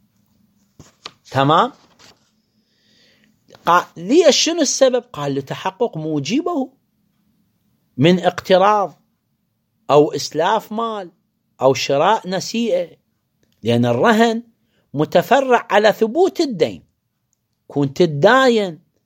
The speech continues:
تستلف، أو تشتري بالدين،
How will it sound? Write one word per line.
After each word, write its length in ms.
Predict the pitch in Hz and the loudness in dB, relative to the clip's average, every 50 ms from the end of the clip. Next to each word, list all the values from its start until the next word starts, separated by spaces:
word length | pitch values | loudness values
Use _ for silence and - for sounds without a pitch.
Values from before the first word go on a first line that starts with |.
| _ _ _ _ _ _ | _ _ _ _ _ _
تستلف، 840 | - 262 247 - - - - 269 262 240 233 208 165 - - - _ _ _ _ _ _ _ _ _ _ - | -2 -2 -2 -2 -4 -4 -2 -2 2 6 6 4 4 2 -4 -20 _ _ _ _ _ _ _ _ _ _ 2
أو 140 | 165 196 185 | 4 4 4
تشتري 500 | 190 - 208 - - - 226 214 214 214 | 2 -2 -6 -6 -6 -6 -6 -4 -4 -4
بالدين، 760 | 202 254 269 277 262 262 262 262 262 240 220 214 190 - | -4 -6 -6 -6 -6 -4 -2 -2 -2 -2 -4 -6 -10 -16